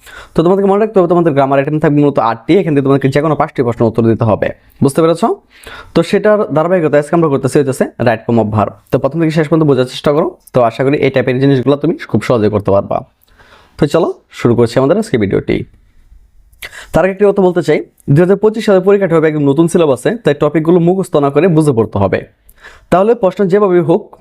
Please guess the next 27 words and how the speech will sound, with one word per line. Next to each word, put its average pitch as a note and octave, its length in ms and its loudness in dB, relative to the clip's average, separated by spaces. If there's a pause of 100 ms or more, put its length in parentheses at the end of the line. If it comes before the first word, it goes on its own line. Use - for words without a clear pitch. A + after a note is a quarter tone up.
ভালো C3 160 2
রেজাল্ট C3 260 0
করা F#3+ 240 -2
সহজ C3 360 -4
হবে। F#2+ 240 -2 (1000)
আর C#3+ 120 0
ডিগ্রি F#3 320 0
ইংরেজি G#3+ 340 2
ভয়কে D#3 300 0
জয় E3+ 140 2
করতে E3+ 240 0
আমাদের C3 280 0
অনলাইন C3 340 0
কোর্স - 400 -4
শুরু D3+ 240 0
হয়েছে, C#3+ 340 -2 (340)
এর E3 120 0
বিষয় D#3+ 260 0
নিতে D#3+ 180 0
যোগাযোগ D#3 320 2
করুন। A#2+ 340 -2 (460)
কোর্স E3+ 240 0
ফি G3 140 0
মাত্র F#3 280 0
পাঁচশো G3 240 -2
দশ B2+ 180 -4
টাকা, G2+ 240 -6